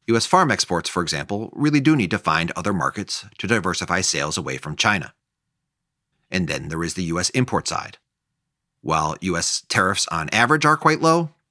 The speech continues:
they remain stubbornly high in sectors like clothing, textiles, and footwear. For some products in those sectors, the tariff is twenty or thirty percent or more. Cutting those tariffs would be valuable for some of the lower-income,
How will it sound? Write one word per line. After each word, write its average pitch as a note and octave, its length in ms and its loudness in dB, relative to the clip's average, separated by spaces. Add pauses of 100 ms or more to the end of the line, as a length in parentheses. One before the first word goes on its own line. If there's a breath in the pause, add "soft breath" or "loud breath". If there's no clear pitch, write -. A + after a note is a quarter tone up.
(320)
they F2 80 -2
remain F#2 320 0
stubbornly E2+ 420 0
high C3 480 4 (240)
in G#2+ 80 -4
sectors F#2 400 -2
like E2+ 260 -2 (120)
clothing, F2 460 -4 (120)
textiles, C#2+ 480 -4
and D2+ 140 -10
footwear. F2 480 -2 (1120)
For C3 100 2
some G3 240 4
products F#2 340 2
in F2 80 -4
those E2+ 160 0
sectors, G#2+ 580 -2
the A#2+ 100 -2
tariff F#2 480 0
is F2+ 300 -2
twenty D#2 420 -4
or F#2 160 -2
thirty F2+ 260 -2
percent C#3 320 2
or G#2 80 2
more. D2 300 -8 (880)
Cutting E2+ 240 -2
those D#2 240 -4
tariffs E2+ 460 -2
would A2 120 0
be B2+ 80 4
valuable C3+ 480 2 (220)
for E2+ 120 -6
some F2 160 -2
of F#2 60 0
the G#2 100 2
lower-income, G#2 760 2